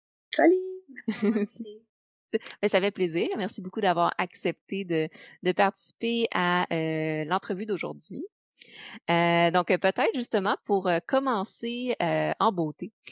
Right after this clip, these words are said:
Speaker 2: est-ce que tu peux nous parler un peu de ton, euh, parcours académique et professionnel en tant qu'illustratrice ?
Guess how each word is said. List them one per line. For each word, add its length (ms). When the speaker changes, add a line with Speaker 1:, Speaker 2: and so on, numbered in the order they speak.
Speaker 2:
est-ce 220
que 120
tu 240
peux 160
nous 160
parler 280
un 140
peu 240
de 160
ton, 360
euh, 100
parcours 600
académique 920
et 100
professionnel 1040
en 140
tant 160
qu'illustratrice ? 960